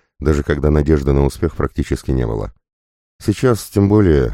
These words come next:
ведь надежда — это последнее, что у него осталось. И пока он своими глазами не увидит труп академика Захарова, надежда будет жить в нем,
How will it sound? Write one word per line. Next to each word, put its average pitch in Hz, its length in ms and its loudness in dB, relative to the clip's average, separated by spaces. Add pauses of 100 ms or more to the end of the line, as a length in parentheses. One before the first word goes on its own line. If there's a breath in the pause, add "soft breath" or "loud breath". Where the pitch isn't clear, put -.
ведь 73 180 -4
надежда — 82 640 0
это 78 200 -2
последнее, 87 640 0
что 78 200 -2
у 69 60 0
него 69 280 0
осталось. 71 480 -4 (580)
И 67 100 -2
пока 67 280 -2
он 65 140 0
своими 67 360 0
глазами 67 480 0
не 65 120 0
увидит 69 400 0 (100)
труп 73 240 -4
академика 67 500 -2
Захарова, 65 580 -4 (420)
надежда 98 500 0
будет 98 320 0
жить 65 240 -4
в - 40 -2
нем, 60 260 0